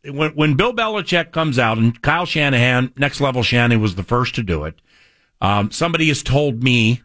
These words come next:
the same thing, the same way, and Belichick made it public.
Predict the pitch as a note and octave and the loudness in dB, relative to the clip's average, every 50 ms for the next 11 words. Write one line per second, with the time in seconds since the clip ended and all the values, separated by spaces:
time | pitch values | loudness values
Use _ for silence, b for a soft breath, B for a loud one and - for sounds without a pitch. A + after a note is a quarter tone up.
0 | _ - B2 C3+ - - - C#3+ C3+ C#3 C#3+ D3 C#3 - - - C#3 B2 A2+ G#2+ | _ -2 -2 0 0 0 0 0 2 2 2 2 2 0 0 -2 0 0 2 2
1 | G#2 A2 A2 G#2+ - _ - A2 C#3+ C3+ - - - - - D#3 D3 D#3+ E3+ E3+ | 2 0 0 -2 -4 _ -6 -4 -2 -2 -2 -4 -6 -4 -2 -2 0 0 2 2
2 | D#3+ D3+ C#3+ D3+ D3+ C3+ F#2 E2 F2 F#2 - _ _ _ _ - B2 A#2 G2 C3+ | 4 4 4 2 0 0 -4 -6 -10 -14 -16 _ _ _ _ -4 -2 -2 0 -2
3 | C#3+ D3 C#3+ C3+ - D3+ C#3 - - C3+ B2 A#2+ A#2+ - - A#2 G#2 E2 D#2 D#2 | -2 0 -2 0 0 -2 -2 0 0 0 2 0 0 0 0 -2 -2 -2 -6 -12
4 | - _ | -16 _